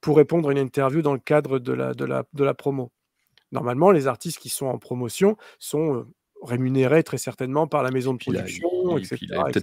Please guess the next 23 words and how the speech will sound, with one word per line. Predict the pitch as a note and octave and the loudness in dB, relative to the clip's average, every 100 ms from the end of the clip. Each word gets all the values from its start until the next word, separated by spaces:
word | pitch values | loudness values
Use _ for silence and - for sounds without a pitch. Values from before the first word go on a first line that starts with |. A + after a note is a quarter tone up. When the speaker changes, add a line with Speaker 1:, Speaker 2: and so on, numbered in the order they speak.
| - | 2
Speaker 2:
pas | |
Speaker 1:
et | |
cetera. | A#2 | 2
Speaker 2:
besoin | G#2+ B2 | 2 0
de | A#2 | -2
cinq | F#2 | -4
cents | - | -2
balles, | A#2+ F#2 F2 | -2 -4 -6
quoi. | - _ | -16 _
Speaker 1:
Il | D3+ D3 | 0 2
avait | C3+ | 4
pas | C#3 | 2
besoin | C3+ | 0
de | C3 | -2
cinq | A#2+ | -4
cents, | |
mais | D#3+ E3 | -2 0
par | D#3 D3 | 2 0
principe, | - C#3+ - G#3 | 0 0 0 -4
il | D#3+ | -4
demandait | C#3+ C3+ C3+ | -4 -4 -4
beaucoup | C3+ A#2+ B2+ | -6 -10 -12
d'argent. | A#2+ G#2+ F3+ | -10 -4 -4